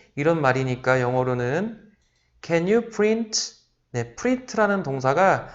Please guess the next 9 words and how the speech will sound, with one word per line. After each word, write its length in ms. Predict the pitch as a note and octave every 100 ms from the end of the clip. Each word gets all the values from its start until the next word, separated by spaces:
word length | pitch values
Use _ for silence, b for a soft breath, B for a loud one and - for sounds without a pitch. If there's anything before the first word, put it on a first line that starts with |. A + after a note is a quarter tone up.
| B B
출력하다, 1000 | - - A#3 A3+ G#3 F#3 F3 B2+ - - -
인쇄하다 680 | C#3 E3 E3+ F3+ F3 F3 C#3+
이런 200 | C3 B2+
말이죠. 640 | A2+ A#2+ E3 F3+ B2 - b b b b
"너는 360 | C#3 F#3 A3
출력해 380 | A3 A#3+ A#3+ A#3+
줄 140 | G#3 G#3
수 180 | G#3
있겠니?" 880 | G3 C#3 - C3 C3+ E3 A#3 B3+ -